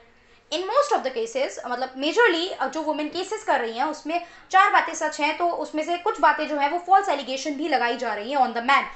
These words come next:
तो अब आप, अ, डोमेस्टिक violence आपके साथ नहीं हुई, but in, during the separation आपने case में mention कर दिया कि डोमेस्टिक violence हुई है। तो अब वो person, कई बार क्या होता है, आपने negative labeling कर दी, समाज में आपने दिखा दिया कि भाई मेरी तो बहुत, मुझे पिट-, पीटा गया है, बहुत torture हुई हूँ मैं,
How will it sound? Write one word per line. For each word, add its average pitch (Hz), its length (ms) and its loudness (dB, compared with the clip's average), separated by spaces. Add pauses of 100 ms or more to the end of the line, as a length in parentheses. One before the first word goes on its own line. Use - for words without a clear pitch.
(240)
तो 320 60 -2
अब 381 340 4
आप, 285 340 4
अ, 262 280 2
डोमेस्टिक 392 560 2
violence 330 280 4
आपके - 180 0
साथ 285 220 0
नहीं 349 180 -2
हुई, 302 240 -2
but 285 400 -4
in, 339 80 -6 (160)
during 403 240 0
the 403 120 -4
separation 240 380 -2
आपने 254 180 0
case 349 260 -6
में 330 80 -4
mention 262 280 -2
कर 240 120 -6
दिया 240 160 -6
कि 294 60 -8
डोमेस्टिक 240 420 -6
violence 240 340 -2
हुई 320 140 -6
है। 370 260 6 (440)
तो - 60 -10
अब - 380 2
वो 381 60 6
person, 392 440 2
कई - 120 4
बार 392 140 6
क्या 349 200 4
होता 294 240 4
है, 294 60 4
आपने 311 260 2
negative 381 320 2
labeling 349 320 2
कर 381 120 4
दी, 359 220 -2 (240)
समाज 294 280 4
में 359 100 2
आपने 349 180 2
दिखा 349 240 4
दिया 349 120 2
कि 349 80 -4
भाई 359 160 0
मेरी 330 220 -2
तो 349 100 -4
बहुत, 302 380 0
मुझे 285 240 -2
पिट-, - 300 -8
पीटा 302 240 4
गया 277 180 4
है, 320 120 4
बहुत 269 260 2
torture 240 320 -2
हुई 233 140 -6
हूँ 233 100 -10
मैं, 226 140 -10